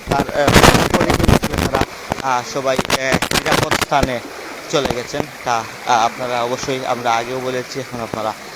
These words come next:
আহ, দেখতে পাচ্ছেন। আমরা, আহ, কথা বলবো, আমরা দেখতে পাচ্ছি আমাদের সাথে, আমাদের সামনে কয়েকজন যুবক আছেন, তাদের সাথে কথা বলবো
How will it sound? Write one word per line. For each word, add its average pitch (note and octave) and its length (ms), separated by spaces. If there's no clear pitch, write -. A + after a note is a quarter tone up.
আহ, A#2+ 200
দেখতে A#2+ 220
পাচ্ছেন। A2+ 280
আমরা, E3 440
আহ, D3+ 260
কথা F#3 240
বলবো, C#3+ 220
আমরা C#3 240
দেখতে D3 300
পাচ্ছি E3+ 220
আমাদের D3 200
সাথে, D3+ 300
আমাদের C#3+ 280
সামনে D#3+ 440
কয়েকজন C#3+ 320
যুবক C#3+ 380
আছেন, D#3 260
তাদের C3 180
সাথে C3+ 300
কথা C3+ 180
বলবো C#3+ 340